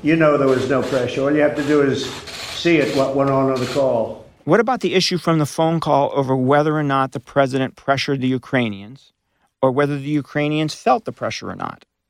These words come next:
Speaker 2: The president and his supporters seem to think that these are a big deal. Well, in one way they are, and in one way they're not.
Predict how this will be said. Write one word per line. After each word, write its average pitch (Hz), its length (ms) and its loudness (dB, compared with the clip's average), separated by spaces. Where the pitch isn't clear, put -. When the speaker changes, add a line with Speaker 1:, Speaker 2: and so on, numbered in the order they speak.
Speaker 2:
The 123 80 -8
president 185 520 0
and 156 160 0
his 151 140 0
supporters 143 520 0
seem 143 240 -4
to 151 120 -2
think 131 440 -2
that 127 140 0
these 131 200 2
are 127 100 4
a 123 60 0
big 113 240 -4
deal. 101 300 -6
Well, 147 240 2
in 143 220 -2
one 170 180 2
way 175 160 4
they 170 160 2
are, 139 400 2
and 143 140 -4
in 135 180 0
one 120 220 2
way 117 200 0
they're 113 200 -2
not. - 520 -14